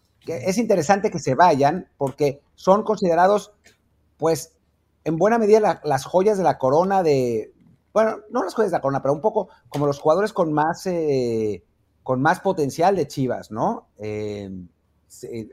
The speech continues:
hablaban muy bien de Pérez Buquet desde hace mucho tiempo, eh, y era además sujeto a una, una serie de rumores,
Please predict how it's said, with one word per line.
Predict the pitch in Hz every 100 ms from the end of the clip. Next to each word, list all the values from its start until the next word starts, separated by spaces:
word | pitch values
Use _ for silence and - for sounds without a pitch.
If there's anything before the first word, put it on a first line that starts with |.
| - - -
hablaban | 117 147 160 143
muy | 160 202 175
bien | 156 175
de | 139
Pérez | 147 147
Buquet | 131 151
desde | 143 127
hace | 139
mucho | 131 147 151
tiempo, | 135 135 131 160 180 _ _ _ _
eh, | 92 95 92 _
y | 107 110 123
era | 135 123
además | 117 135 - - _ _
sujeto | - 139 160 147 160
a |
una, | 156 151 143
una | 143 147
serie | 143 156 151
de |
rumores, | 120 123 147 143 -